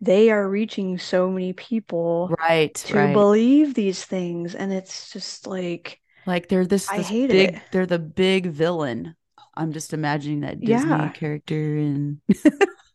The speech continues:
Speaker 2: all these different
Speaker 1: Yeah.
Speaker 2: <laughs> Disney shows. They're the big giant villain, and we're just like, you know,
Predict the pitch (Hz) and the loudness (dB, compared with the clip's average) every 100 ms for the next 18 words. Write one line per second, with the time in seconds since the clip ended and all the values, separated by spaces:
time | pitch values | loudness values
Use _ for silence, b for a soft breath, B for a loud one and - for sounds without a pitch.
0 | - 202 196 185 - 277 427 185 165 - | 2 2 2 2 4 2 4 0 0 -4
1 | - - 208 190 175 - 156 170 B B | -6 -8 -4 -2 -2 0 -2 -2 B B
2 | - 240 262 277 226 - 320 311 196 269 | 2 4 6 6 4 4 6 6 6 6
3 | 269 262 - 196 196 202 214 180 160 151 | 6 6 2 -2 -2 -2 2 2 2 0
4 | 160 175 165 190 - 156 143 135 B B | -2 -2 -2 -4 -4 -6 -4 -8 B B
5 | B B B B - 170 151 139 139 | B B B B -4 0 2 0 -4